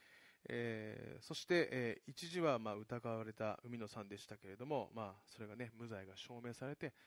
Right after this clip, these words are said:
釈放されます。ね。えー、でも、その出来事にも動ぜず、えー、さらにまた大胆に、えー、ビジネスを展開して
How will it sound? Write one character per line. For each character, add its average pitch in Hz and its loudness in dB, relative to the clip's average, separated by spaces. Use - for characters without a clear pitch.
釈 - -4
放 110 -8
さ - -12
れ 95 -14
ま 95 -16
す。 - -14
ね。 117 -6
え 135 4
ー、 - 4
で 190 6
も、 160 8
そ - -4
の 175 2
出 170 4
来 - -14
事 170 2
に 147 0
も 120 2
動 131 0
ぜ 131 0
ず、 107 -6
え 104 -10
ー、 - -14
さ - 4
ら 170 8
に 127 4
ま 120 4
た 143 4
大 139 8
胆 165 0
に、 113 -2
え 104 -8
ー、 - -2
ビ 113 0
ジ - -4
ネ 104 -2
ス - -8
を 98 -6
展 107 -8
開 107 -2
し - -8
て 107 -6